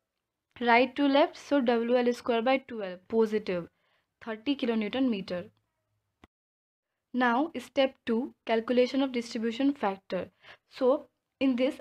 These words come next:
I have made a note, always find out the point of joints of two or three member। In our case it is B and C। अब इस कंटीन्यूअस बीम में if you can see, यहाँ पे जो हमारा बी है इसने टू मेंबर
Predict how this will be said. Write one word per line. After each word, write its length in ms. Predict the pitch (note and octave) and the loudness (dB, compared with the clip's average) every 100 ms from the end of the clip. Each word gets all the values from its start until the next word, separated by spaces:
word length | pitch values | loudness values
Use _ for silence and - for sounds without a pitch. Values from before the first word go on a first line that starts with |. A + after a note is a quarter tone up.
| - | -4
I 120 | B3 | -2
have 80 | C4 | 0
made 160 | B3 | 2
a 60 | C4 | 2
note, 340 | A#3 G3+ C#4 - _ _ _ _ | 2 0 -4 -8 _ _ _ _
always 420 | C4+ D4 D#4 F4+ - | -4 -4 -8 -12 -2
find 320 | C4+ B3+ C4 | 2 4 6
out 300 | B3+ A3 F#3 | 6 4 2
the 80 | G#3 | -2
point 400 | A3+ C4 C4 C#4 | 0 2 4 4
of 200 | D4 C4 | 2 0
joints 480 | G#3 A#3+ G#3 A#3+ C#4 - | 0 0 2 -2 -4 -4
of 160 | B3+ - | -4 -4
two 180 | - C#4+ | -2 2
or 140 | C#4 B3+ | 4 2
three 300 | - B3 C4+ | -2 -2 2
member। 420 | C4 A3 G#3 F#3 F3+ - - _ _ _ | 2 2 0 -4 -6 -16 -20 _ _ _
In 140 | C4 C4+ | 2 6
our 260 | C#4+ D4+ | 8 8
case 360 | D#4 D4+ D#4 F#4 | 4 2 0 0
it 160 | - A#3 | -4 0
is 160 | D4+ B3+ | 0 0
B 240 | G#3+ B3 | 0 2
and 180 | B3 B3+ | 2 2
C। 220 | B3 G3+ F#3 - _ _ _ | -2 -6 -8 -16 _ _ _
अब 200 | - A#3 - _ _ _ C4+ | -8 -8 -12 _ _ _ -12
इस 120 | C4 | -4
कंटीन्यूअस 480 | C4 B3 A#3+ C4 C4 G3+ | 0 0 2 0 0 -4
बीम 200 | G#3+ G3 F#3+ | -4 -2 -2
में 180 | G#3 C#4+ | -4 -6
if 200 | A#3+ A#3+ _ _ - | -10 -12 _ _ -8
you 140 | A3 | -2
can 120 | A3 G#3+ | -2 -2
see, 160 | G#3+ B3+ - _ _ _ - | -4 -6 -8 _ _ _ -6
यहाँ 280 | A#3 B3+ C#4+ - | -2 0 0 0
पे 120 | C#4 | -2
जो 160 | A#3+ C4 | 2 2
हमारा 360 | A#3+ A#3 A#3+ A#3 G3 | 2 2 2 0 0
बी 180 | A#3+ B3 | 0 0
है 260 | G#3+ G3+ - | -2 -4 -6
इसने 380 | A#3+ - C4 D#4+ - _ _ _ _ _ - | -12 -2 2 2 0 _ _ _ _ _ 4
टू 200 | D#4 D4 | 6 6
मेंबर 440 | A#3+ A3+ A#3 A#3+ | 6 6 6 4